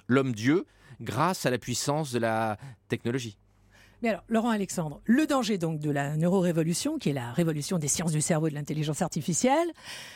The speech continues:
Speaker 2: voilà, vous nous l'avez fait comprendre à l'instant, c'est celui d'un monde où l'homme va subir son futur.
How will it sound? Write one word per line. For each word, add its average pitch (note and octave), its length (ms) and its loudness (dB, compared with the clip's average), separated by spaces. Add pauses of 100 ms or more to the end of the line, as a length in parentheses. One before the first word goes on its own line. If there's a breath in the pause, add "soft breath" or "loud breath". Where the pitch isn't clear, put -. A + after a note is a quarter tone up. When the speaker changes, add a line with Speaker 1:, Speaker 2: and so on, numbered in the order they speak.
(140)
Speaker 2:
voilà, F3+ 380 2
vous D#3 160 -2
nous E3 160 2
l'avez E3 480 0
fait D3 140 -6
comprendre E3 280 0
à F3 40 2
l'instant, G3 340 2
c'est A#3 360 0 (200 loud breath)
celui G#3+ 240 4
d'un A3 200 4
monde C4 280 2
où A3 80 4
l'homme C4 300 2 (320 loud breath)
va G3 160 2
subir D4 560 4
son A#3 180 0
futur. G#3+ 540 2